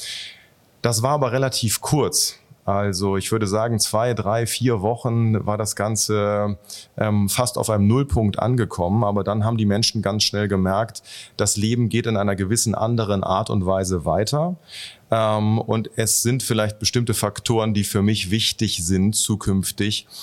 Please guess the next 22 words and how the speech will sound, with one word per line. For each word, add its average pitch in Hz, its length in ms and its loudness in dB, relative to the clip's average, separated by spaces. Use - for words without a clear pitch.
was 110 340 0
mein 107 280 2
Thema 107 340 2
Geld 104 260 0
angeht, 101 380 0
was 104 160 -2
das 95 240 -2
Wohnen 110 300 2
angeht, 104 340 0
was 101 160 -2
Immobilie 110 540 2
angeht. 87 440 -2
Und 101 200 0
dann 120 200 0
haben 127 200 0
wir 123 160 2
eine 113 200 0
ganz, 139 440 -2
ganz 120 260 -2
schnelle 123 420 0
Umkehrung 104 800 0
erlebt, 87 500 -2